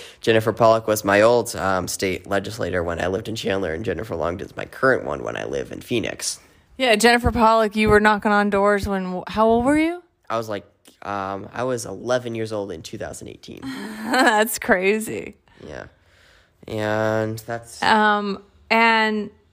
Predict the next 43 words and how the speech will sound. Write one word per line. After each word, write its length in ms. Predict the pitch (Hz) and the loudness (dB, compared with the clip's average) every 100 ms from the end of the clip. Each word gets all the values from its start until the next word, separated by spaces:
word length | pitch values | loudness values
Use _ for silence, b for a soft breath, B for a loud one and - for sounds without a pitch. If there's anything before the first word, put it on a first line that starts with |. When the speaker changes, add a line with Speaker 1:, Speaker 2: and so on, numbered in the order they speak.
| _ | _
Speaker 2:
along 400 | 208 208 226 302 | 4 6 6 4
with 180 | 226 196 | -4 0
that, 320 | 165 165 180 | 0 2 0
of 160 | 165 165 | -4 -6
the 80 | |
inauguration, 1080 | 170 175 160 151 156 151 170 175 160 - - _ | -6 -4 -6 -8 -8 -8 -8 -12 -12 -14 -16 _
um, 460 | - 175 165 156 156 | -6 -2 -2 -4 -10
you 280 | - 196 196 | -6 -4 -4
wrote 300 | 170 214 233 | 4 4 6
a 80 | 196 | 2
blog 520 | 165 151 151 147 151 _ - | 4 4 4 2 -8 _ 2
piece, 340 | - 165 156 | 2 2 0
and 100 | 160 | 0
what 120 | 170 | 2
was 160 | 185 185 | 4 4
it 80 | 165 | 4
about? 520 | 190 302 - - _ | 6 2 -2 -10 _
Speaker 1:
Seven 440 | - 147 147 160 | -10 -6 -2 -4
things 400 | 151 131 123 117 | -2 -2 -2 -6
Katie 300 | - 120 117 | -4 -4 -4
Hobbs 320 | 110 107 101 | -6 -6 -6
should 120 | - 95 | -10 -12
do 160 | 98 | -10
on 140 | 90 92 | -8 -8
day 180 | 92 | -8
one 320 | 90 87 87 85 | -6 -6 -8 -10
through 200 | 82 71 | -12 -14
executive 520 | 73 87 - 58 - | -12 -14 -14 -18 -14
orders. 500 | 80 60 - - - _ _ _ _ | -14 -14 -18 -20 -20 _ _ _ _
Speaker 2:
Um, 540 | - 185 175 175 170 - - | 0 2 4 2 -4 -10 0
tell 180 | 190 | 4
me 140 | 180 180 | 4 4
two. 280 | - 165 160 - _ _ b b b b b b b b | 2 0 -4 -16 _ _ b b b b b b b b
Speaker 1:
Um, 480 | 101 110 113 113 113 | -2 0 2 0 -2
one 380 | 117 127 160 165 | 0 2 2 2
that 200 | 143 120 | 2 2
I 120 | 110 | 0
suggested 720 | 110 104 113 117 - 117 104 | -4 -4 -4 -4 -2 -4 -2
would 220 | 110 107 | -4 -4
be 300 | 104 101 101 | -4 -2 -2
to, 540 | 98 - 101 98 98 92 | -4 -6 -4 -4 -4 -4
um, 400 | 90 98 92 95 | -4 -4 -4 -6
s-, 460 | 110 - - - | -6 -6 -6 -6